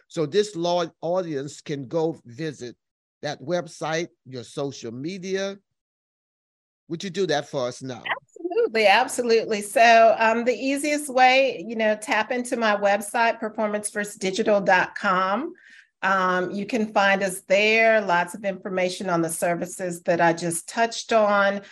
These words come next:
Speaker 2: Uh, myself directly, my email address is Krista, K R I S T A, at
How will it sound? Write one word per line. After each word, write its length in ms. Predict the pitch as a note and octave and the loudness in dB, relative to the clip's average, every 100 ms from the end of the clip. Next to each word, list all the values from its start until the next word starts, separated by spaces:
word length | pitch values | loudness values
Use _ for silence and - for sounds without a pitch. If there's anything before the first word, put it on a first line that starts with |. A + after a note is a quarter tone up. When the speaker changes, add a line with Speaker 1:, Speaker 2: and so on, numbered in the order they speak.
| - _ | -20 _
Speaker 2:
Uh, 220 | - F#3 F#3+ | -2 0 2
myself 560 | G3 G#3 - A3 G#3+ | 2 0 2 0 0
directly, 920 | G#3+ G3+ G#3 G#3 A#3+ B3 A#3+ A#3 G#3+ - | -2 2 2 0 -2 0 2 -2 -6 -8
my 420 | G3 F#3+ F#3+ F3+ | -4 -2 0 0
email 320 | G#3 G#3+ G#3+ | -2 0 2
address 360 | G#3+ G#3+ A3 A3 | 2 0 -2 -4
is 160 | F3+ - | -10 -12
Krista, 800 | - A3+ A3 - A3 G3+ B3+ G#4+ - _ - | -2 -2 -2 0 4 4 2 -2 -12 _ -6
K 260 | B3 G#3+ | 2 2
R 260 | A3 G3+ G#3+ | 2 0 0
I 260 | F#3+ G3 G#3+ F#3 | 0 0 0 -2
S 260 | G3 - | -4 -6
T 320 | - A3+ G#3 - | -12 -12 -6 0
A, 300 | G3 F#3 - | 2 2 -2
at 400 | F3+ A3 - | 0 0 -2